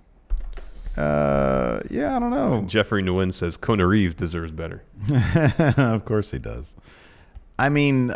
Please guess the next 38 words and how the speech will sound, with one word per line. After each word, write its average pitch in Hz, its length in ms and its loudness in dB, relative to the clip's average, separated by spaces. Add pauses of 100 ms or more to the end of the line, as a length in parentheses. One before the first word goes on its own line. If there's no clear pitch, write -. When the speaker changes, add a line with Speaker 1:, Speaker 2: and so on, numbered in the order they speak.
Speaker 1:
I, - 140 -6
did 104 300 -10
you 143 100 -4
see 156 200 -2
Mojo 135 560 4
wanting 170 320 2
to - 20 -4
get 170 120 2
out 180 160 4
of 180 80 0
there? 185 240 2
Not 113 260 2
really. 123 520 0 (140)
Who's 139 180 -4
gonna 139 180 0
use 131 240 -2
him? 107 340 -4 (1400)
Zack 117 260 -2
Ryder's 120 380 6
been 113 220 2
there 120 180 4
that 110 180 4
l-, 87 160 -2
this 113 240 0
long. 90 280 2
We 101 80 2
haven't 98 180 2
heard 82 140 2
anything 87 280 2
about 78 220 2
him 92 140 0
being, 80 180 0
uh, 71 180 -4
upset 76 400 -4
or 69 120 -6
not 69 220 -4
happy. 71 360 -6
So, 67 460 -6